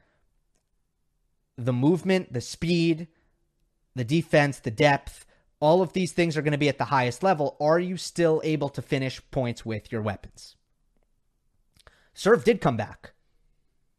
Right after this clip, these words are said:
Djokovic definitely made enough returns in play, but I thought Rune's plus one,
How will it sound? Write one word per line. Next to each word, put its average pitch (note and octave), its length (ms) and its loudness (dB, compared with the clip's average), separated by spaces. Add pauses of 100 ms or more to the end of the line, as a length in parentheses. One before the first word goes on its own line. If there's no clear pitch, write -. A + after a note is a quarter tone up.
(400)
Djokovic - 580 -4 (200)
definitely F3 380 0
made E3 160 4
enough C#3 280 2
returns C3 460 -4
in A#2 240 -6
play, A2+ 540 2 (580)
but A#2+ 380 0 (1300)
I D#3+ 140 2
thought E3+ 380 4
Rune's F3+ 380 -2
plus - 380 0
one, A#2 300 -2